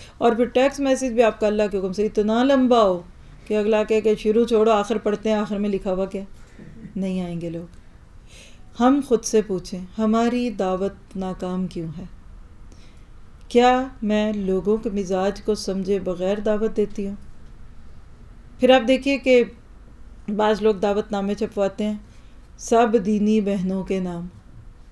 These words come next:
तो क्या किया आपने? दीनी बहनें तो आ जाएंगी, बेदीनी बहनें कहाँ जाएंगी?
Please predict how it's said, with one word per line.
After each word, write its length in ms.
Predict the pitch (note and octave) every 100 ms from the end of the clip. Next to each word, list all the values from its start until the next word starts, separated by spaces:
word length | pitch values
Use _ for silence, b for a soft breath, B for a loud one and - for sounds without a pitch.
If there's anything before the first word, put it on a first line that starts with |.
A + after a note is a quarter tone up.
| - - - -
तो 60 |
क्या 220 | G#3 A#3
किया 260 | B3 B3+ A#3+
आपने? 280 | F#3+ F3+ F3+ - - b b b
दीनी 360 | F3+ B3 C4 D4
बहनें 360 | C4 B3 B3+
तो 100 | B3+
आ 120 | A3+ G#3
जाएंगी, 320 | A3 A3 A#3
बेदीनी 460 | A3+ A#3 B3+ B3+
बहनें 300 | B3+ A#3+ A#3+
कहाँ 180 | A3+ A3+
जाएंगी? 360 | A3 G3 F#3+